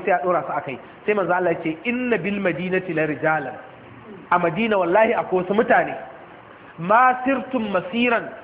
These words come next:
babu wata tafiya da za ku yi. "Wala qata'tum wadiyan," babu wani wadi da za ku yanke.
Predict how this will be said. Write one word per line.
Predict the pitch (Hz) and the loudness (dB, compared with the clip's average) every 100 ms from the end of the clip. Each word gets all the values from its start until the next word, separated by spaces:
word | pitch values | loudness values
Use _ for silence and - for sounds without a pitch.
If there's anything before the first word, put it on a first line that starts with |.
| - - | -18 -4
babu | 151 277 320 269 | 4 6 6 4
wata | 262 262 | 4 4
tafiya | 262 - 254 240 | 2 4 4 4
da | 208 | 4
za | 208 220 | 4 4
ku | 185 | 0
yi. | 156 - - - - - - - - | -8 -12 -18 -20 -20 -20 -20 -18 0
"Wala | 170 208 247 302 311 | 4 6 8 6 4
qata'tum | 262 233 262 269 269 220 | 2 2 2 2 -2 -2
wadiyan," | 196 226 247 247 247 185 - - - - - - 143 | 4 6 6 4 2 0 -6 -14 -20 -20 -20 -10 4
babu | 247 302 285 262 | 6 6 4 4
wani | 247 254 | 4 6
wadi | 254 247 269 | 6 6 2
da | 240 | 2
za | 202 220 | 4 4
ku | 220 | 2
yanke. | 185 190 - | 0 -2 -6